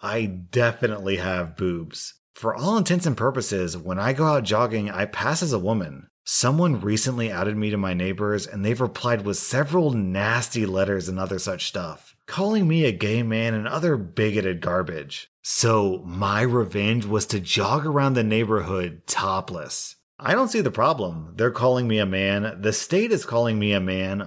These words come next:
Walking around topless is allowed for men. But see,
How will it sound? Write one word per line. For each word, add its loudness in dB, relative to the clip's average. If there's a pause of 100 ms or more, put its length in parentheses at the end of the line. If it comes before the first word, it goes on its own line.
Walking -2
around 2
topless 2
is 0
allowed 4
for 0
men. -4 (280)
But 0
see, 2